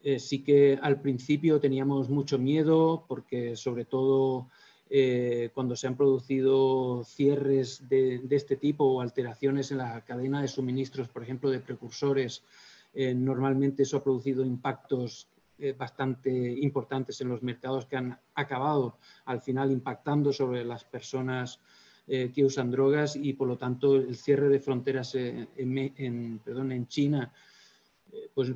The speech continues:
no nos auguraba mu-, <laughs> no nos auguraba nada, nada bueno, especialmente para aquellas sustancias que, que típicamente se, se consumen en los espacios de fiesta, ¿no? Pues,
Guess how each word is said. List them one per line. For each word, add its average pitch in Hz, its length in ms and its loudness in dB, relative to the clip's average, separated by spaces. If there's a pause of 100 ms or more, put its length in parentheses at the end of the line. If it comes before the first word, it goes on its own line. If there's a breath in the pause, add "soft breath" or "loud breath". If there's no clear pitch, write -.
no 139 180 -2
nos 160 220 0
auguraba 127 920 0
mu-, 123 240 -4 (340)
<laughs> 175 220 2
no 151 180 2
nos 160 160 2
auguraba 143 460 4
nada, 127 560 -2
nada 135 320 -2
bueno, 139 300 4
especialmente 135 840 2 (360 loud breath)
para 127 160 -2
aquellas 127 280 0
sustancias 139 800 -2 (100)
que, 127 180 2
que 131 100 -6
típicamente 135 580 -2
se, 131 320 2
se - 160 -2
consumen 139 400 -2
en 147 60 0
los 143 160 0
espacios 123 380 -4
de 131 100 -2
fiesta, 147 380 2
¿no? 185 180 -2
Pues, 139 300 -10